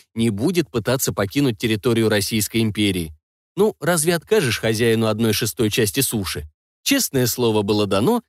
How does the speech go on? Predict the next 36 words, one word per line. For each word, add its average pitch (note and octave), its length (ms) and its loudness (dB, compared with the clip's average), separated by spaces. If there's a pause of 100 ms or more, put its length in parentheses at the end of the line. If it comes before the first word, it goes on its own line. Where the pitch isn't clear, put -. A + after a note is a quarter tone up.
(140)
и A#2 120 -2
вот - 260 0
принц F#3+ 400 0
Альфред A#2+ 400 0
с - 60 -8
супругой A#2 520 0
и - 20 2
детьми C3+ 540 -2
здесь, G2+ 560 -2
в - 60 -14
Санкт-Петербурге. G#2+ 1080 -2 (400)
Увидев C3+ 420 0
меня, A2 340 0
Мария G#2+ 300 2
Александровна G#2 720 0
приветливо A#2+ 640 -2
кивнула, E3+ 520 0 (200)
а G2+ 100 -2
Фредди D#3 360 0
скривился, A#2+ 600 -2
как A2 200 -2
от G#2+ 80 -2
зубной A2+ 340 2
боли. G2+ 400 0 (400)
Уж C#3 180 2
слишком F#3+ 460 0
разные A#2+ 420 2
воспоминания A2+ 680 0
всплыли A2+ 380 -2
у G#2+ 100 0
супругов A#2+ 560 -2 (160)
при C3+ 140 -2
виде B2 220 2
моей A#2 280 2
скромной A2+ 400 0
персоны. G2+ 640 -2